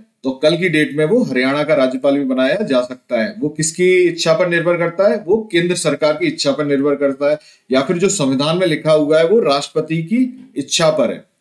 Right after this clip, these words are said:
उसमें केंद्र सरकार नहीं लिखा हुआ है, राष्ट्रपति की इच्छा पर ही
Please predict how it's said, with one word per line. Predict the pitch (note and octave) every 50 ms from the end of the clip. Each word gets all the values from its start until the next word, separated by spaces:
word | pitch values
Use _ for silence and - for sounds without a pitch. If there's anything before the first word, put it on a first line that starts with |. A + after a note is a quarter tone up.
| _ _ _ _ _
उसमें | A#2 A2+ - E3 E3 D#3+
केंद्र | E3+ E3+ F3 F#3 -
सरकार | - E3+ E3 E3+ E3+ E3+ D#3+
नहीं | D#3 D3+
लिखा | D3 C#3+ C3 D3+ D3+
हुआ | D3+ D3+ F3 G3+
है, | F3+
राष्ट्रपति | D3+ D#3 E3+ E3 - - F3 F3 F3+ F3
की | F#3 G#3 G#3 G3+ - - _ _ _ _ -
इच्छा | D#3 D#3+ D#3+ E3+ F3 F3+ F3
पर | F3 F3 F3+ F3 F3
ही | F3 F#3+ A3+